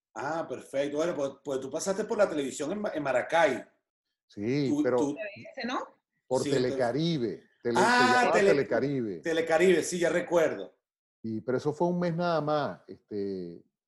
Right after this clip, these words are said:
Speaker 2: yo duré más ensayando que, que al aire.
Speaker 1: <laughs>
Speaker 2: Ensayamos como dos meses. Y, y después sacamos el programa por Telecaribe, se llamaba El Show de Elvis, a mediodía, y lo reponían en la noche.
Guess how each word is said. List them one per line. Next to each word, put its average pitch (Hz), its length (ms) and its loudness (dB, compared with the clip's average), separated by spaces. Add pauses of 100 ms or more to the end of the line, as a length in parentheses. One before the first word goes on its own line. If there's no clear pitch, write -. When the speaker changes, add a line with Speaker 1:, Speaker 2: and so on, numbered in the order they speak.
Speaker 2:
yo 120 220 -4
duré 170 200 2
más 185 240 -2
ensayando 156 720 -2
que, 113 220 -4
que - 200 -2
al 214 120 2
aire. - 240 4
Speaker 1:
<laughs> - 1080 0
Speaker 2:
Ensayamos 127 380 0
como 165 220 2
dos 156 160 4
meses. 135 460 -2 (800)
Y, 120 440 -6
y 120 60 -4
después 117 300 -4
sacamos 147 360 -2
el 147 60 -4
programa 135 420 -2 (120)
por 117 180 -4
Telecaribe, 123 840 -2 (520)
se 98 100 -14
llamaba 92 240 -6
El 131 60 -4
Show 143 280 -4
de 127 160 2
Elvis, 113 760 -10
a 95 80 -12
mediodía, 98 540 -4
y 143 40 -6
lo 120 100 -4
reponían 95 420 -10
en 131 100 -6
la 135 80 -4
noche. 151 360 -6